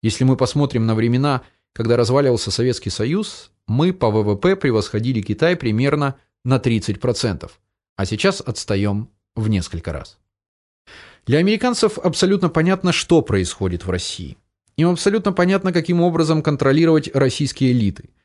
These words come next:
через их родственников и их деньги, размещённые в Европе, в С Ш А, в Великобритании. Оппозиции не стоит ждать никакой помощи от заграницы по той простой причине, что их интересует только один вопрос:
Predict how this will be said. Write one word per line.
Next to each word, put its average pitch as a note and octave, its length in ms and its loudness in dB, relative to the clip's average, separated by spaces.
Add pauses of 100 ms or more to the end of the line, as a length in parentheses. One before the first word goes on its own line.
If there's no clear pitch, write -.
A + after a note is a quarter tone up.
(160)
через B2 240 0
их C#3+ 120 2
родственников D3+ 600 0
и C3+ 160 4
их A#2 80 2
деньги, A2 320 2
размещённые F#2 680 0
в F2+ 40 0
Европе, C3 680 0
в - 60 -12
С A#2+ 100 -2
Ш G#2 200 -2
А, F2+ 260 -2 (140)
в A2 60 -6
Великобритании. G2 720 -4 (960)
Оппозиции G#3 480 2
не G#3+ 100 4
стоит A#3+ 280 2
ждать B2+ 260 2
никакой A2+ 340 2
помощи B2+ 440 0
от G2+ 140 2
заграницы A2 580 0
по G#2 160 -4
той A#2 180 0
простой G#2 360 -4
причине, D3 580 -4 (280)
что - 200 -2
их A3 120 0
интересует F#3 500 0
только F#3 240 4
один D3+ 200 0
вопрос: A#2+ 560 -4